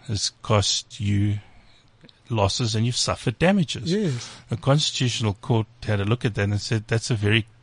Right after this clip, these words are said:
Speaker 1: good question, <laughs> very relevant.
Speaker 2: Mm.
Speaker 1: In fact, if anything, it's probably brought publicity."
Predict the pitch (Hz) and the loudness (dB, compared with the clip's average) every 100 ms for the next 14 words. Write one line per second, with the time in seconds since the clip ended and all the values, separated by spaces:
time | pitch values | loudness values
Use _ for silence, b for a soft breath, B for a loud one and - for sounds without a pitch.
0 | _ - 104 - 110 101 - 127 107 135 | _ -2 -2 0 0 0 0 -2 0 0
1 | 131 135 190 180 95 85 B B 135 113 | 2 2 2 0 -2 -4 B B -10 -4
2 | 120 101 135 - 107 123 160 185 117 107 | -4 2 2 4 2 4 4 4 4 4
3 | - - 113 113 - 110 113 - 113 107 | 4 2 4 2 2 2 2 4 4 6
4 | 165 277 - - 90 | 4 2 -2 -6 -12